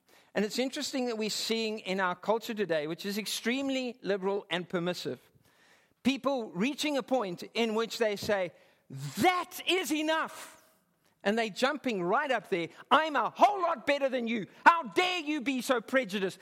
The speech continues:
How dare you be so arrogant? How can you abuse women? How can you do this? How can you do that?" You've crossed the line, and all they're doing is they're showing they're on the same side of that axis. And they liberal, liberal, liberal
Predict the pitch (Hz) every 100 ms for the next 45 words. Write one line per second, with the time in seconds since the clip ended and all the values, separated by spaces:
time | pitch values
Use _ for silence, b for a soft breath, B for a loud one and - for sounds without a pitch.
0 | B 339 320 320 339 302 269 277 277 285
1 | 220 240 202 175 B 302 330 339 302 311
2 | 285 254 311 285 262 247 202 294 - 311
3 | 269 285 262 - 254 330 294 277 247 233
4 | 214 180 185 - _ b b b b 254
5 | 311 - 240 294 320 - 269 262 247 180
6 | 185 - - 214 247 277 269 226 240 214
7 | 190 175 196 190 214 196 170 170 165 160
8 | - 170 156 - 160 135 131 - b b
9 | b 151 139 _ _ _ 143 139 - 123
10 | - - - - _ _ _ _ _ _
11 | _ _ _ _ _ _ 165 180 180 202
12 | 277 269 247 277 247 240 233 226 214